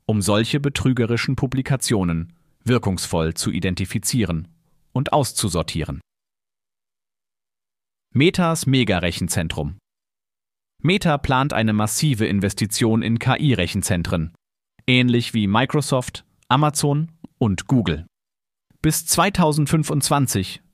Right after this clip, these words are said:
sollen sechzig bis fünfundsechzig Milliarden U-S-Dollar fließen, vor allem in den Ausbau der Rechenzentren.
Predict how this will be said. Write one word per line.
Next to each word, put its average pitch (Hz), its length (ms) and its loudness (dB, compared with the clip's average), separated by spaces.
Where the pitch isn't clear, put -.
sollen 104 340 2
sechzig 117 540 -2
bis 107 180 -2
fünfundsechzig 117 800 0
Milliarden 104 460 2
U-S-Dollar 98 560 0
fließen, 85 480 -2
vor - 180 2
allem 110 260 2
in 104 120 2
den 104 160 2
Ausbau 110 420 0
der 107 160 0
Rechenzentren. 92 720 -2